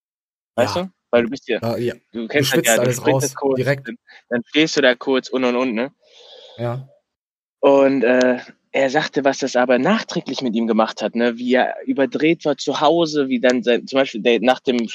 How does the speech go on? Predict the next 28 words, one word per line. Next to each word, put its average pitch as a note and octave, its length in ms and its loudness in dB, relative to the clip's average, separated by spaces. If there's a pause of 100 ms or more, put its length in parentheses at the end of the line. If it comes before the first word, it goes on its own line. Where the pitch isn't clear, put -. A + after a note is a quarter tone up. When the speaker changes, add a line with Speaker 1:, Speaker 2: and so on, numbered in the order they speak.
(120)
Speaker 1:
nach B2 140 -6
dem B2+ 100 -16
Fußballspiel - 440 -8
isst - 160 -10
er G#2+ 100 4
gar A2+ 180 4
nichts A2+ 220 -6
dann, F#2+ 140 -2
dann G2 80 -6
geht A2 160 -8
er A2+ 140 0
recht A#2 220 -6
zügig A2 300 -10
pennen B2 200 0
und G#2 100 -4
ist G2+ 120 -10
fertig. G#2 280 -6 (760)
Der B2 80 2
Speaker 2:
Mhm. A#2+ 40 0
Speaker 1:
konnte C#3+ 260 0
die C3 100 2
halbe C#3 200 2
Nacht B2 240 -2
nicht B2 140 -8
pennen, E3 300 0
hatte B2+ 280 -2 (120)
Heißhungerattacken C3+ 960 -2
und G#2 280 -2